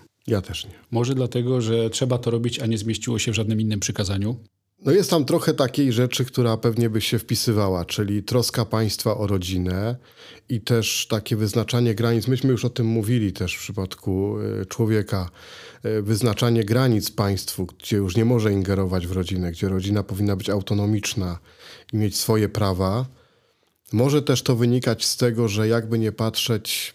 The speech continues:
Speaker 1: państwo czy naród, społeczeństwo składa się po prostu z rodzin, więc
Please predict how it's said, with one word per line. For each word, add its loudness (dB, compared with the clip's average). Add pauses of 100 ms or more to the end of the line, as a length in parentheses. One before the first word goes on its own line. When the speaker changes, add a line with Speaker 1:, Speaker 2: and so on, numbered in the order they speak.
Speaker 1:
państwo 0
czy -6
naród, 0
społeczeństwo -2
składa -2
się -2
po -6
prostu -4
z -2
rodzin, -2 (800)
więc 0